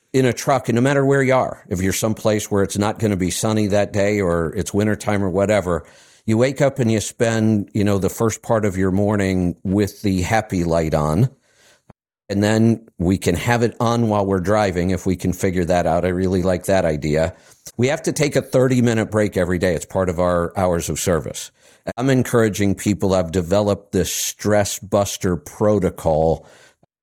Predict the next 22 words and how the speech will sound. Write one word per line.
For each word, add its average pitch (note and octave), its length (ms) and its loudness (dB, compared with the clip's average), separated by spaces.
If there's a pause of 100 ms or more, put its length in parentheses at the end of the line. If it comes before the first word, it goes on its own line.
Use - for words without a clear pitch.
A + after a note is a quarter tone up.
(180)
that - 160 -6
you G2+ 80 -2
can G2 140 0
do G2+ 140 4
in F#2+ 120 2
less G#2 360 0
than G#2+ 180 0
an F2+ 120 2
hour, D#2 440 -2
just - 260 -4
a G#2+ 60 0
little A#2 420 0
more G#2+ 280 2
than F#2 180 0
that F2+ 240 -2
thirty-minute F#2 540 0
break F2+ 280 -2
you F2+ 80 0
have E2+ 120 -4
to - 80 -14
take F2 260 -2
anyway. C#2 440 -2